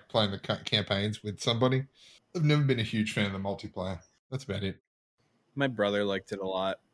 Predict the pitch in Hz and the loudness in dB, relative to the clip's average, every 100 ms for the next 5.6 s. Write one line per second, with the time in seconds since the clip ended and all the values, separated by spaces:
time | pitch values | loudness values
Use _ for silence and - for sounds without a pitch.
0 | _ 92 98 95 95 - 101 95 92 92 | _ -6 -4 -4 -4 -4 -4 -4 -4 -4
1 | 90 90 90 - 92 92 92 _ _ _ | -4 -4 -6 -8 -6 -6 -6 _ _ _
2 | - 98 92 90 98 - _ _ _ _ | -6 -4 -4 -6 -12 -16 _ _ _ _
3 | _ - 123 - - 135 135 127 - - | _ 4 4 4 4 8 8 6 -6 -4
4 | 110 123 139 131 - - 151 143 147 151 | -2 2 0 0 -6 -2 4 6 6 2
5 | 160 - 110 107 101 - | -2 -8 -2 0 -2 -4